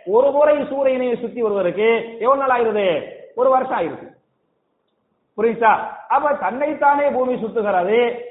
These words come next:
எனவே இரவு பகல் வருகிறது. சூரியனையும் சுத்துகிறது, அதனால தான் வெயில் காலம்,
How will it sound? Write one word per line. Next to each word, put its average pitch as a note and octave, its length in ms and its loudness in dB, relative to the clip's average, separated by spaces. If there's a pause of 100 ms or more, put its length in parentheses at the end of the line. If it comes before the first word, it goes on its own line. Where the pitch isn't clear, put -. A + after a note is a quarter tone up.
எனவே A#3 400 0
இரவு B3 300 2
பகல் G#3 200 0
வருகிறது. F3+ 800 0 (200)
சூரியனையும் D#4+ 640 0
சுத்துகிறது, A3 920 0
அதனால A3 440 2
தான் B3+ 500 2
வெயில் A3 260 0
காலம், G3 540 0